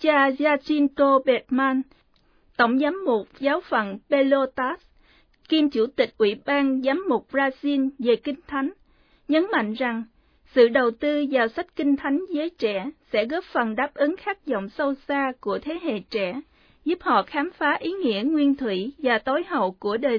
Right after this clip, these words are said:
sống trong cuộc gặp gỡ chân lý và sự sống của Chúa Giêsu Kitô.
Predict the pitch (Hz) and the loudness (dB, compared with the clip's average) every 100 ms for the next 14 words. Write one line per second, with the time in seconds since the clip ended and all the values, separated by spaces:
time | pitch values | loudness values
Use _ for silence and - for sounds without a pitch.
0 | - 240 247 359 - 294 285 233 - 220 | -2 -6 -4 -6 -2 0 0 0 -2 -4
1 | 214 - 208 185 - 294 269 269 285 349 | -4 -4 -4 -4 -2 0 0 0 -2 -6
2 | - 233 214 220 202 - 254 294 381 226 | -2 0 0 -2 -4 -4 -4 -4 -4 -4
3 | 196 - 285 320 302 262 285 269 - 277 | -4 -4 -4 -4 -4 -4 -4 -4 -4 -6
4 | 269 277 254 247 | -2 -2 -2 -4